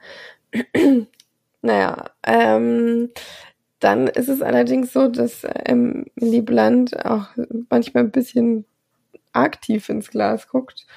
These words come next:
und, äh, sich dann ihren Emotionen, ja, hingibt.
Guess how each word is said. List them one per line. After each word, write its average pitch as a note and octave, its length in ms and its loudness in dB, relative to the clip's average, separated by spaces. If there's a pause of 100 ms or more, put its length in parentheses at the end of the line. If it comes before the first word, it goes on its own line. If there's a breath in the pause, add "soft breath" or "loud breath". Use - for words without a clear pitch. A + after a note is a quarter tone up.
(500 loud breath)
und, A#3 440 0
äh, A#3 420 2
sich A3 320 -4
dann A3 340 2
ihren A3 640 0
Emotionen, A#3 1000 0 (680)
ja, A2+ 420 0 (640)
hingibt. A#3+ 800 0